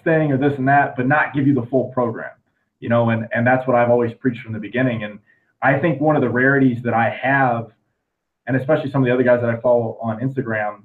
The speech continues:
that I'm one of the rare people that can actually do what I'm showing. Like, for example, that kid that I was working for that I got to Vanderbilt, I would schedule out my lessons where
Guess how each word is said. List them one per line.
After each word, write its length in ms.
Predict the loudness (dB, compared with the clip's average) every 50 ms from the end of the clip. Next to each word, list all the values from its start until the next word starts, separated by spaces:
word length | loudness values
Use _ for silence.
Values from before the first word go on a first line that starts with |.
| _ -6 -4
that 280 | -2 -2 -2 -4 -10 _ _ _ _ _ _ _ _ _ _ _ _ _ _ _ _ _ _ _ 0
I'm 220 | 2 4 4 6 6
one 160 | 4 6 4
of 60 | 4
the 80 | 4 4
rare 280 | 4 4 4 4 4
people 300 | 4 2 2 2 2 0
that 180 | 0 -2 -2 -4
can 220 | -6 -8 -6 -6 -2
actually 580 | -2 0 0 -2 -2 -2 0 0 2 4 2 2
do 640 | 2 4 6 6 8 8 6 4 0 -2 -8 -12 _ _ _ _ _ _ _ _ _ _ _ _ _
what 340 | -6 -2 0 4 4 6 6
I'm 240 | 4 4 2 0 -2
showing. 400 | -2 -2 -2 -2 -2 -4 -8 -12 _ _ _ _ _
Like, 160 | -2 0 0 0
for 60 | 0
example, 300 | 0 0 0 0 0 0
that 200 | 0 -2 -2 -2
kid 160 | 0 0 2
that 100 | 2 2
I 40 | 2
was 140 | 2 2 0
working 260 | 0 0 0 -2 -2
for 60 | 0
that 100 | 0 0
I 60 | 0
got 180 | 0 -2 -4 -4
to 60 | -4
Vanderbilt, 580 | -4 -2 0 0 0 -2 -2 -4 -4 -6 -8 -12 _ _ _ _ _ _ _ _ _ _ _ _ _ _ _ _ _ _ -2
I 180 | 2 2 4
would 240 | 4 4 2 2 -2 -6 -8 -4
schedule 400 | 0 2 2 2 2 2 4 4
out 200 | 4 2 0 -2
my 180 | -4 -4 -4
lessons 680 | 0 0 2 2 0 -2 -4 -6 -4 -4 -6 -8 -12 _ _ _ _ _
where 560 | -2 2 2 4 4 2 0 -2 -4 -6 -10